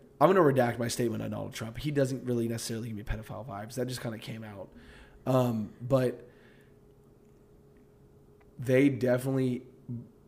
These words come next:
Trump and Obama seem like people that, like, they probably know, like, Joe Biden definitely fucks kids.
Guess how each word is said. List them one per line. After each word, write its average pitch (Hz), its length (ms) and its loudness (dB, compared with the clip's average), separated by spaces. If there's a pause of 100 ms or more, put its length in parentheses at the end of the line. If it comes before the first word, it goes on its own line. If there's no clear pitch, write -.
(360)
Trump 147 420 2
and 123 180 2
Obama 110 380 -2
seem 120 180 -2
like 113 140 -2
people 120 340 -2
that, 113 200 -6
like, 113 160 0
they 117 140 -2
probably 123 540 0
know, 120 320 0
like, 117 240 0
Joe 117 220 -2
Biden 117 340 -8
definitely 104 340 -10
fucks 107 240 -12
kids. 69 420 -12